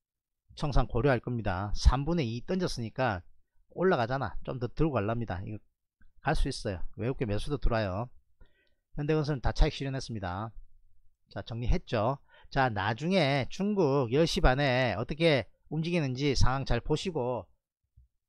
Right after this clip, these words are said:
자, 미국이 선물이 하락 전환했습니다. 다우존스 마이너스 영 점 삼, 그 다음에 나스닥 마이너스 영 점 사. 아까 아침에 볼 때만 해도 거의 보합이었잖아요.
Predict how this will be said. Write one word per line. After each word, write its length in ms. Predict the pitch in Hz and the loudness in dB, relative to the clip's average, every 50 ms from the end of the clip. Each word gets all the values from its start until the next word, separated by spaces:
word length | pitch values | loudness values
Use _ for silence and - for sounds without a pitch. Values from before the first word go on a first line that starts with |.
| _ _ _ _ _ _ _ _ - - _ - - | _ _ _ _ _ _ _ _ -20 -20 _ -6 -2
자, 120 | - 117 107 | 0 0 0
미국이 760 | 104 117 160 185 190 196 175 139 143 156 147 131 131 135 123 | -2 -4 -6 -4 -4 -4 -6 -4 -2 -2 -2 0 0 2 4
선물이 380 | - - 196 196 196 185 151 131 | 4 4 4 4 2 -2 -2 -2
하락 340 | 117 - - 139 170 190 - | -4 -2 0 0 0 0 0
전환했습니다. 840 | 202 202 196 190 170 131 - - 117 117 113 135 135 113 92 82 - _ _ _ _ _ _ _ _ _ _ _ _ _ - | 0 0 0 2 2 0 0 -2 -2 -2 -2 0 0 0 0 -2 -6 _ _ _ _ _ _ _ _ _ _ _ _ _ -2
다우존스 480 | 139 143 165 170 180 180 - - - | 2 2 2 2 0 -2 -2 -2 -2
마이너스 340 | 123 127 139 160 160 - 151 | 0 0 0 0 0 0 0
영 80 | 165 170 | 0 0
점 120 | 151 147 | 0 8
삼, 460 | - - 165 156 127 113 120 143 151 - _ _ _ _ _ - | 12 12 12 12 10 4 2 0 -4 -8 _ _ _ _ _ -8
그 60 | 139 | -4
다음에 320 | 135 147 147 147 139 120 | -2 0 0 0 0 0
나스닥 440 | 110 110 113 127 131 - - 160 131 | 0 2 4 4 4 4 4 2 0
마이너스 300 | 120 117 135 143 - - | 0 0 0 0 2 0
영 100 | 147 156 | 0 -2
점 120 | - 143 113 | -2 -4 -2
사. 420 | - - 135 120 131 117 95 - - - _ _ | 2 4 4 4 4 2 2 -2 -10 -20 _ _
아까 360 | - 127 147 - - 175 135 | -6 -6 -4 2 4 4 4
아침에 320 | 120 - - - 226 214 170 | 4 4 2 2 2 2 2
볼 200 | - 139 135 131 | 2 0 -2 2
때만 320 | - - 208 208 175 143 | 4 4 6 6 4 2
해도 440 | 131 120 107 117 110 110 107 95 - - - _ _ _ _ _ | 2 0 -2 -2 -2 -2 -2 -4 -8 -12 -18 _ _ _ _ _
거의 180 | - - 143 170 | -2 2 2 2
보합이었잖아요. 760 | - - 120 123 160 190 196 143 - 117 107 104 110 110 | 4 4 2 4 4 4 2 2 0 -2 -4 -4 -4 -6